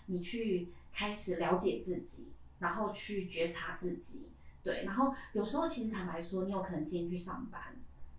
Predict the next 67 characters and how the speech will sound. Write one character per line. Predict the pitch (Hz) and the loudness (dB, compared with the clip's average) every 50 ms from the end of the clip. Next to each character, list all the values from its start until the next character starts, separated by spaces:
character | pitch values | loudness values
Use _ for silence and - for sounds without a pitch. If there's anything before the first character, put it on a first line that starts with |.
| - - - | -14 -8 -4
然 | 180 175 180 | -2 0 0
后 | 190 185 | 2 2
你 | 185 - - | 0 0 -2
可 | 170 | -4
能 | 156 165 | -2 0
遇 | 190 180 | 0 0
到 | 175 175 160 | 2 0 0
了 | 151 | -2
什 | - - | -4 -6
么 | - | -8
事 | - - - - - | -8 -6 -6 -6 -6
情， | - - - - - - - - | -6 -6 -6 -8 -8 -10 -10 -8
然 | - | -4
后 | - 180 180 | -2 0 0
你 | 175 170 | 0 -2
很 | 175 180 180 - - - - | -4 -6 -8 -10 -12 -12 -12
烦， | - - - - - - - - - - - - - | -12 -12 -12 -12 -12 -12 -12 -12 -10 -8 -8 -4 -2
然 | - 175 190 | 0 2 2
后 | 196 | 2
你 | 180 170 170 165 - - | 2 2 0 -2 -4 -8
觉 | - 160 156 156 | -6 -4 -4 -4
得， | 156 - | -2 0
哎， | 175 180 | 0 2
你 | 185 180 | 4 4
有 | 175 175 | 4 4
点 | 175 165 156 | 2 2 4
过 | - 185 165 151 | 6 6 6 6
不 | 135 127 | 4 0
去， | - - - - 175 151 - - - - - - - | -4 -6 -8 -6 -6 -8 -8 -10 -12 -16 -18 -8 -4
可 | 190 180 | 0 2
是 | 220 240 220 | 4 4 6
你 | 190 165 - - - | 6 4 4 2 4
翻 | 185 180 180 175 | 4 4 6 4
开 | 180 180 180 180 | 4 2 4 4
履 | 180 - - | 4 2 4
历 | 175 180 170 | 4 4 4
的 | 156 170 | 2 0
那 | 175 170 | -2 -2
一 | 156 151 - - | -2 -2 -2 -4
页， | 156 151 | -4 -2
你 | 156 | 0
就 | 175 | 0
会 | 180 180 | 0 0
发 | - - - | 0 -4 -6
现， | - 190 180 180 - - - - - - | -4 -4 -4 -4 -8 -10 -12 -14 -8 -4
哇， | 196 180 | -2 0
这 | 175 226 | 2 2
是 | 220 - 214 | 0 0 0
一 | 190 | -2
个 | 185 175 | -2 -4
很 | 160 151 151 | -4 -6 -6
棒 | 165 160 156 | -4 -4 -4
的 | 151 | -6
鼓 | - - 123 120 - - | -4 -4 -6 -8 -6 -8
励， | - - - - - - - - - - - - - - - - - | -8 -8 -8 -8 -10 -12 -10 -12 -12 -12 -10 -12 -12 -12 -12 -8 -4
然 | 185 185 | 0 0
后 | 202 202 | 0 0
可 | - 185 | 0 -2
能 | 165 160 | -4 -2
今 | 165 175 175 175 | 0 0 2 2
天 | 175 170 | 2 2
的 | 165 | 0
情 | - - 156 151 151 | -2 -4 -4 -4 -4
绪 | - 185 175 | -2 -2 -2
就 | 175 165 165 | 0 0 -2
会 | 160 | -2
不 | - - - - - | -4 -6 -6 -6 -6